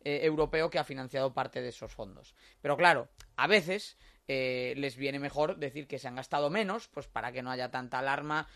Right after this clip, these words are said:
sobre cómo está gastando dinero a las puertas el, el, el gobierno de España, ¿no? Entonces, en ese caso se van más a lo que es específicamente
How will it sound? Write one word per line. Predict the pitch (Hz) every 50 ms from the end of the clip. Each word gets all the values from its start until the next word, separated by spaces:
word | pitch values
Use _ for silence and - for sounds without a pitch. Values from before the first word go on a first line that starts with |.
| - -
sobre | - - 143 139 143 147 139
cómo | - 147 143 143 143 139
está | 131 - - 156 147 151 156 156
gastando | 147 131 - - 139 135 139
dinero | 143 139 139 139 143
a | 143
las | 139 -
puertas | _ - 151 143 131 - 151 147 143
el, | 147 127 120 120 123
el, | 127 123 120 117 113 113 110 113 117 123
el | - 135 123
gobierno | 120 117 117 123 120 123 123 123 123 120
de | 117
España, | - - 208 196 151 127
¿no? | 131 160
Entonces, | 160 143 151 131 135 160 156 - - - - - _
en | - 135
ese | 139 131 160
caso | 147 - 160 147 175
se | 156 139 147
van | 143 147 151
más | 151 160 170 175 - - - - - - - - -
a | 123 120 120 120 117 -
lo | - 143 135 131 127
que | - 139 139
es | 139 -
específicamente | - 139 - 147 139 - 202 180 156 196 - 190 180 185 196 185 165 135 131 120 - -